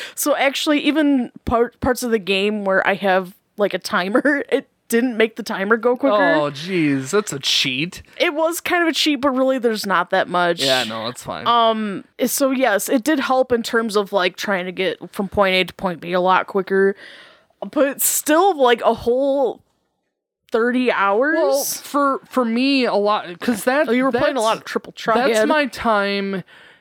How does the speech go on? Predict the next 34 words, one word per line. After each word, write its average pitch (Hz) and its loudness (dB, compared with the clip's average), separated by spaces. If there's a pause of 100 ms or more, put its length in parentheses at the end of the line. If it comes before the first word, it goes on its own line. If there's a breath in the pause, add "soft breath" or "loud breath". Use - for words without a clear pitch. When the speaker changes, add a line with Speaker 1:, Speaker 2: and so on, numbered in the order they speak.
(160 loud breath)
Speaker 2:
of 185 2
Twitch. - -4 (180)
Speaker 1:
Yeah. 165 2
Speaker 2:
S-, 170 -4 (400)
so, - 0
like, 202 2
there, 233 0
there 208 2
was, 202 2
there 160 -2
was 156 0
a 156 -2
lot 165 4
of 208 -6
Triple 226 0
Triad. 180 2
There 170 2
was 165 0
a 170 -2
couple 185 -2
times 180 -2
where 175 2
I 165 2
died 160 2
and 165 -6
had 151 -6
to 143 -14
do 151 2
a 147 2
few 147 -6
things 139 -6
over 220 2
Speaker 1:
<clears throat> 190 0
Speaker 2:
again. 196 -2